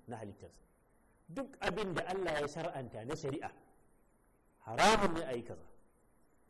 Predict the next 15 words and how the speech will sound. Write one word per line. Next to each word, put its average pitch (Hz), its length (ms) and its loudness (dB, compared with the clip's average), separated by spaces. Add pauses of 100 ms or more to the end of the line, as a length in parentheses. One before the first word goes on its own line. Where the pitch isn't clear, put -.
(580)
makaruhi 180 580 4
ne 165 120 0
a 151 60 -2
yi 131 80 0
kaza, - 240 -12 (760)
wajibi 196 680 6
ne 214 120 0
a 175 100 -4
yi 180 80 -2
kaza, 180 280 0
mustahabbi 175 540 -4
ne 180 100 -4
a 165 140 -6
yi 160 60 -4
kaza, 147 280 -2